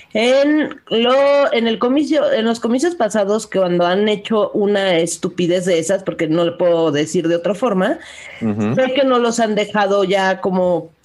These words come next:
Speaker 1: seguir, pues, o sea, aunque se hayan postulado y demás,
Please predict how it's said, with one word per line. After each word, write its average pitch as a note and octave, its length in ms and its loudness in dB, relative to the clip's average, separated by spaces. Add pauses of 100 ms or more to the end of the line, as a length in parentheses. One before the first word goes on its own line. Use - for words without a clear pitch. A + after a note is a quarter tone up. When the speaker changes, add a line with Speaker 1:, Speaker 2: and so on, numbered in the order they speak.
(220)
Speaker 1:
seguir, G#3 560 -2
pues, F#3+ 260 0
o F3+ 60 -2
sea, E3+ 440 0 (600)
aunque F#3 200 0
se G3 100 0
hayan B3 200 2
postulado F#3 640 0
y F3 60 2
demás, F#3+ 640 -2